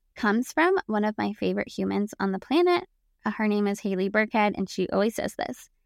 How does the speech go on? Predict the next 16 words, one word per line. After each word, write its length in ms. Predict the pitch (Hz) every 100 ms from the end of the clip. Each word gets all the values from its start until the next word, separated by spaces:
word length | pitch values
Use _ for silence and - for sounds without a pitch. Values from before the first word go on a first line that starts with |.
| _ _ _ _
"Things 640 | - 285 277 381 453 440 - _
aren't 440 | 240 262 - - _ _ _ -
hard. 380 | 226 90 220 311 - _ _ _ _ _ _
They're 200 | 240 277 254
just 580 | - 277 370 - - _ _
new." 500 | 220 196 196 - - 262 _ _ _ _ _ _ _ _ -
And 140 | 226
I 140 | 226 226
find 360 | - 202 233
this 160 | 285 -
to 120 | -
be 120 | 302
true 460 | 294 - 220 202 220 - _ _ _ 196
all 580 | 202 208 208 208 208 - _ _
the 460 | - 190 180 180 196 _ _ -
time. 380 | - - -